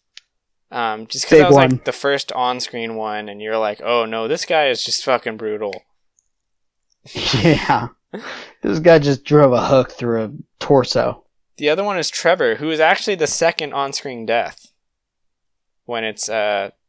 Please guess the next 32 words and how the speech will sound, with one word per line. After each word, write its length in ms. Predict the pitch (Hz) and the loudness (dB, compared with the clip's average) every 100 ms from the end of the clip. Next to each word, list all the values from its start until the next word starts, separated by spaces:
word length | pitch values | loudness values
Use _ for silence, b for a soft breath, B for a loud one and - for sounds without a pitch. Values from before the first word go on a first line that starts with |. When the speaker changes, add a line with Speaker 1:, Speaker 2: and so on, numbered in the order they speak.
| _ - | _ -10
Speaker 1:
Helen, 540 | - 123 120 104 98 _ _ _ | -2 -2 -2 -8 -12 _ _ _
zombie 360 | 117 110 113 110 | -8 -4 -4 -4
Helen, 420 | 110 101 98 101 _ _ _ - | -6 -8 -10 -16 _ _ _ -14
uh, 300 | 98 87 85 | -8 -6 -2
Speaker 2:
Yeah. 280 | 131 135 139 | 4 4 4
Speaker 1:
just 260 | 127 113 - | 2 -2 -4
ripping 340 | 120 117 113 | -4 -2 -4
him 80 | 107 | -12
<laughs> 540 | 98 - - 622 605 | -10 -4 0 0 0
apart. 320 | - - - - _ _ _ _ _ B B B B B B B - _ _ - B B B | 0 0 -2 -14 _ _ _ _ _ B B B B B B B -20 _ _ -14 B B B
Speaker 2:
That 140 | 165 | 6
was 140 | 247 233 | 8 8
maybe 240 | 240 240 | 8 8
the 120 | 214 | 8
one 220 | 202 196 | 6 4
I 100 | 185 | 2
enjoyed 680 | 165 156 143 127 131 135 123 | 0 0 -2 -2 -2 0 -2
the 60 | 107 | -6
most. 580 | 92 - - - - - | -8 -12 -16 -18 -18 -2
Speaker 1:
Definitely. 500 | 143 123 113 101 101 | 0 0 -2 -10 -2
That 160 | 120 | 2
was 180 | 143 139 | 2 2
the 60 | 127 | -4
most 180 | 120 - | -6 -2
satisfying. 680 | 110 104 - 101 101 101 101 _ _ _ _ _ _ | -2 -2 -6 -12 -16 -20 _ _ _ _ _ _ _
Speaker 2:
Yeah, 320 | - 120 110 107 | -6 -6 -6 -8
'cause 140 | - | -10
Speaker 1:
Um, 80 | 104 | -4
Speaker 2:
fuck 200 | 73 - | -4 -4
Trevor. 440 | - 80 - - _ _ _ _ _ _ _ _ _ _ - | -10 -12 -16 -20 _ _ _ _ _ _ _ _ _ _ -8
Speaker 1:
all 120 | 120 | -4
right. 300 | 113 107 - | -2 -4 -6